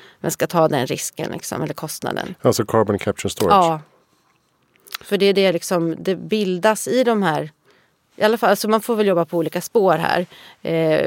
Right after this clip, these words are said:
Speaker 1: ett spår skulle ju vara att hitta helt andra material som kunde ersätta stål och cement i byggbranschen.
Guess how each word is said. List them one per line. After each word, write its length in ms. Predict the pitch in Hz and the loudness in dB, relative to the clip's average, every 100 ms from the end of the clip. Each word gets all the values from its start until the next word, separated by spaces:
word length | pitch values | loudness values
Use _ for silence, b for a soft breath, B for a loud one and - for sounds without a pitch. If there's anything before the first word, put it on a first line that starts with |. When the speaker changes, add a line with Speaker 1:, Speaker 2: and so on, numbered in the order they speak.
| - | 0
Speaker 1:
ett 220 | - 208 | -2 -2
spår 260 | - 175 170 | 0 2 0
skulle 280 | - 175 165 | 0 0 2
ju 60 | |
vara 120 | 160 | 2
att 100 | 156 - | 0 -2
hitta 260 | 165 - | -6 -2
helt 380 | - 175 160 156 | 0 0 -2 0
andra 280 | 170 160 160 | -2 0 0
material 480 | 165 - 185 175 151 | -2 0 2 2 2
som 160 | 170 | -2
kunde 220 | 165 151 170 | -4 0 0
ersätta 340 | 165 175 - | 0 -2 -6
stål 280 | 165 - 147 | -4 -2 0
och 60 | 160 | -2
cement 500 | 156 151 131 151 - | -2 -2 -4 -6 -6
i 60 | |
byggbranschen. 760 | 156 156 160 165 165 - - | -4 -2 0 0 0 -2 -4